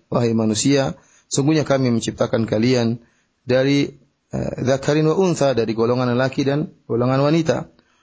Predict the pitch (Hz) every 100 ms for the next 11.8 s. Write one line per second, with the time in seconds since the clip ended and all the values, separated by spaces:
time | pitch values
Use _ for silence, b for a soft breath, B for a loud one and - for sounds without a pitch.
0 | _ 120 117 139 139 151 147 135 127 151
1 | 160 156 156 151 151 170 165 165 165 160
2 | 196 175 147 - 120 113 135 123 123 127
3 | 123 107 110 123 135 113 110 107 107 117
4 | 127 131 123 - b b - 120 110 -
5 | 110 110 147 135 139 120 143 123 131 131
6 | 131 131 143 151 165 127 107 - b b
7 | b b 165 190 165 147 143 143 131 127
8 | 127 123 120 120 120 - - 113 107 113
9 | 104 127 160 151 127 113 139 135 123 131
10 | 151 127 120 110 113 113 123 143 117 107
11 | - 120 120 147 165 180 190